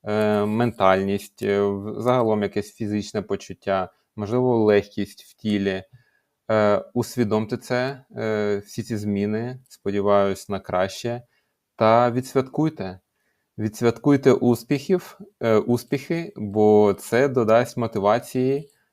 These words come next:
рухатись далі, продовжувати після закінчення челенджу, бо челендж скоро закінчиться. А ідея в тому, щоб, е, ви продовжували, е, наші напрацювання. От. А ті, хто,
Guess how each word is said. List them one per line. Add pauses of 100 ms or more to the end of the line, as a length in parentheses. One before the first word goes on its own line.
рухатись
далі,
продовжувати
після
закінчення
челенджу,
бо
челендж
скоро
закінчиться. (560)
А (400)
ідея
в
тому,
щоб,
е,
ви (100)
продовжували, (180)
е,
наші
напрацювання. (640)
От. (120)
А
ті,
хто,